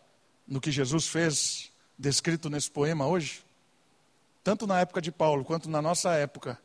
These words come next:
se você pegar qualquer pessoa poderosa da nossa sociedade, as características dela dificilmente vão se encaixar com a de Cristo.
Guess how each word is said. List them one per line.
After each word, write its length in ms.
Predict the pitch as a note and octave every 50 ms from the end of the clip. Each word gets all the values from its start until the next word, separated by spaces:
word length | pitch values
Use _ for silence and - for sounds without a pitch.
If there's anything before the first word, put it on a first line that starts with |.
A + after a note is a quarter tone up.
| _ _ _ _ - - _
se 120 | - - C3+
você 120 | D3 E3+
pegar 240 | - F3+ E3+ D#3+ D#3+
qualquer 300 | - E3 C#3+ - F3+ F#3
pessoa 380 | - G3 F3 - - F3 E3
poderosa 560 | D#3+ - - F3 D#3+ E3+ D#3+ D#3+ D#3+ D#3 D3 D#3
da 120 | D3+ D#3
nossa 240 | D3+ D3+ D3+ - D#3+
sociedade, 760 | - - D#3 - E3+ E3 C#3+ C#3 C3 B2+ B2 A#2 A#2+ A2 - _ _ _ _ _ _ _ _ _ _ _ _ _ _ _
as 180 | - C3+ - -
características 800 | - D#3+ D#3 D3+ - - D3+ D3+ F3 E3 - - - F3 E3+ D3
dela 420 | C#3 D3 C#3 C3+ B2+ A#2+ A2 - - - - _ _ _ _ _ _ _ _ _ _ _ _ _
dificilmente 720 | - C#3 - - F#3 E3 - G3+ F#3 E3 D3+ D3 - D3+
vão 100 | D3 D3+
se 140 | C#3+ - D#3
encaixar 480 | D3+ - D#3+ D#3 - - D3 C#3+ C3
com 80 | - C#3+
a 20 |
de 120 | C3+ B2 -
Cristo. 440 | - C#3+ C3 A2 - - - -